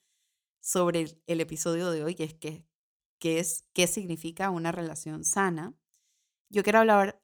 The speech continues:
hablar un poquito de los aspectos que yo he pensado, que nuevamente los podemos complementar. Si se me <laughs> queda alguno por fuera, siéntanse libre de escribirme y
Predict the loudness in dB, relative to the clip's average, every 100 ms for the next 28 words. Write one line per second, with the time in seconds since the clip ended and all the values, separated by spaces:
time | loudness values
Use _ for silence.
0 | 0 2 4 4 2 -6 -8 -2 0 -2
1 | -6 -12 -6 -6 -4 -8 -8 -12 -14 -8
2 | -2 -2 -2 -4 -4 -8 -8 -12 -12 -4
3 | -2 -2 -4 -6 -8 -8 -6 -6 -6 -8
4 | -8 -6 -8 -6 -6 -6 -8 -10 -8 -8
5 | -2 4 4 4 -2 -4 -6 -8 -4 -4
6 | -4 -8 _ -16 -12 -8 -8 -8 -8 -6
7 | -4 -4 -6 -8 -6 -6 -6 -6 -10